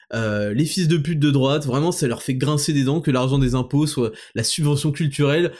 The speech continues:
euh, soit donnée à des trucs d'écosexualité, euh, qui font des performances nues devant les enfants, c'est vraiment des gros crevards, hein, ces droitards de merde. <laughs>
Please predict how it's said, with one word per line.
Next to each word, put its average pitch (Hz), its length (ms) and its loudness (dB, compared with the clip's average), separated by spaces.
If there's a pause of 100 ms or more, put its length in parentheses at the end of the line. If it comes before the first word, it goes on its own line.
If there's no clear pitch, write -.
(240)
euh, 123 120 2
soit 170 200 2
donnée 160 380 4
à 143 80 2
des 135 100 2
trucs 139 160 -2
d'écosexualité, 139 880 2
euh, 143 140 2
qui 123 100 -6
font 127 120 -2
des 120 80 0
performances 135 500 -2
nues 151 80 0
devant 131 140 -2
les 117 140 -2
enfants, 113 260 -4
c'est 135 160 -4
vraiment 120 320 -2
des 110 140 -4
gros 120 340 -4
crevards, 127 540 0
hein, 107 260 -16
ces - 180 -14
droitards 104 420 -8
de 107 100 -8
merde. 98 500 -10 (380)
<laughs> 208 120 -4